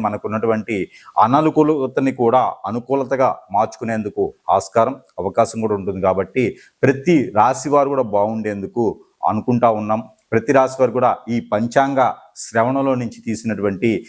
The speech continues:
ఈ పంచాంగంలో నుంచి తీసినటువంటి ఏవైతే మాటలు ఉన్నాయో ఆ మాటలు మనం ఈరోజు చూసినట్లయితే కనుక, ఈ విశ్వవాసునామ సంవత్సరం ఏదైతే ఉందో ఇది ఈ ద్వాదశ రాశుల వారికి అందరికీ కూడా శుభ ఫలితాలు ఇచ్చేలాగా ఉంటుంది.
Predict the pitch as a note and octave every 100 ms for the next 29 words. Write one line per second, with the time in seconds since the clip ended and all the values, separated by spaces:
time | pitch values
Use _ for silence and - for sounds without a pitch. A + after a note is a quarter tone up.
0 | - A#2 A2+ A2 G#2+ A2 C#3 C3+ C3+ B2+
1 | B2 A#2 - A2+ G#2 G#2 G#2 G2+ A2 G2
2 | E2 - G2+ A#2 D#3 D#3+ D#3+ - - G2
3 | A2 A2+ G2+ F#2+ G#2 F#2 - - F#2+ F2+
4 | F#2 G#2 A2 G#2 F2 - - F#2 G#2+ G2+
5 | G2+ F#2 G2+ F2 F2 F2 E2+ E2+ G#2+ E2
6 | - - B2 A#2+ G2+ G#2+ C3 C3 F#3+ E3+
7 | D3 C3 C3+ A#2 A#2 A2+ G#2+ G#2+ - G#2+
8 | F2+ G2+ A#2 A#2+ G#2+ F#2+ F#2 A2 E2 -
9 | B2+ C3+ F#2 - C3 D#3 C3+ F#2 G2+ B2+
10 | D#3+ F3 F3 E3 C#3 B2+ B2+ B2+ B2 A#2+
11 | A#2 A#2 - E2+ G2+ B2 E3 D3+ G#2+ G2+
12 | A2+ F2+ - - _ - - D3+ F#3 E3+
13 | D#3 C#3+ B2+ - A2 G#2 G2 F#2 G2+